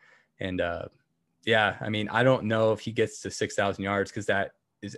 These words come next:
absolute, that's six hundred more yards, or roughly five hundred more yards than the previous record is crazy. But I think that record could be in jeopardy if you look at what Dak is doing right now. And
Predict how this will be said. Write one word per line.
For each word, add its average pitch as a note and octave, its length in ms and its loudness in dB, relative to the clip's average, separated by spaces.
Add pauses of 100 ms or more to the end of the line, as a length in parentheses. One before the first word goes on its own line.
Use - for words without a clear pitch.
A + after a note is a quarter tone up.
absolute, G#2 680 -2
that's A#2 200 -4
six - 240 0
hundred A2+ 300 2
more G#2 280 4
yards, G2 500 4
or F#2 120 -8 (520)
roughly B2 380 4
five G2+ 260 2
hundred G2+ 200 -2
more G2 180 2
yards F#2+ 280 2
than G2+ 180 0
the F#2 80 0
previous F#2+ 480 -2
record G2 340 0
is F#2 220 -6 (100)
crazy. G#2 800 -4 (680)
But G#2+ 380 4 (120)
I G#2+ 100 2
think C#3 220 4
that A#2+ 180 6
record G#2+ 640 4
could B2 200 0
be B2+ 140 4
in G2+ 120 2
jeopardy G2+ 540 2
if F#2+ 120 -4
you A2 120 -2
look G#2+ 160 0
at G2+ 200 0
what G#2+ 220 2
Dak G#2+ 260 2
is G2+ 100 -4
doing G2+ 200 -2
right F#2+ 220 0
now. F#2+ 380 -4 (540)
And G2+ 400 -2